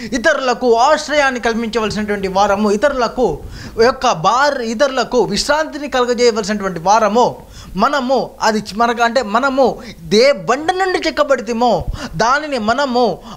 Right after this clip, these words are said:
ఆలోచించకపోవటము చేత, అంటే ఏంటి? మనం ఎవరమో మనము గుర్తించకపోవడము వలన మనలో మనం ఏం చేసుకుంటున్నాము? అన్యాయాన్ని పెంచుకుంటున్నాము. అంటే ఏంటి?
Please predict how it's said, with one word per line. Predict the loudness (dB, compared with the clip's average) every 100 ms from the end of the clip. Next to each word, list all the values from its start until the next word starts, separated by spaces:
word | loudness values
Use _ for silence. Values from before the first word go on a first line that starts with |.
| 0
ఆలోచించకపోవటము | 2 4 4 4 4 -2 0 0 2 4 4 4 0 0
చేత, | 0 2 2
అంటే | 2 2 2
ఏంటి? | 0 0 -4 -8 -8
మనం | -2 0 2
ఎవరమో | 4 4 2 4 2
మనము | 2 0 2 2 2 0 -2
గుర్తించకపోవడము | -4 -4 -4 0 2 2 2 4 4 4 2 -2
వలన | -2 0 0 0 -2
మనలో | -2 0 2 0
మనం | 0 -2 -2 -4
ఏం | -2
చేసుకుంటున్నాము? | -2 -2 -2 0 2 2 0 -10 -6
అన్యాయాన్ని | -2 0 2 0 2 2 2 0 0 -4
పెంచుకుంటున్నాము. | -4 -4 -4 -6 -6 -4 -2 0 0 -4 -6 -4 -2
అంటే | 0 2 0
ఏంటి? | 0 -4 -4